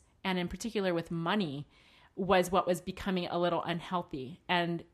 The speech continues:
this is significant because my team will tell you, especially those who have been with me a long time,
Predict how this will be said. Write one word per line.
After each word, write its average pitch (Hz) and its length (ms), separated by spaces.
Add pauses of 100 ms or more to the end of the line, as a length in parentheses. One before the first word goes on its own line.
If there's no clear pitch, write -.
(220)
this 220 300
is 294 100
significant 196 920
because 190 720 (720)
my 214 180
team 233 220
will 160 100
tell 160 180
you, 139 300
especially - 380
those 185 140
who 185 60
have 160 160
been 175 180
with 165 200
me 165 80
a 156 60
long 151 180
time, 147 360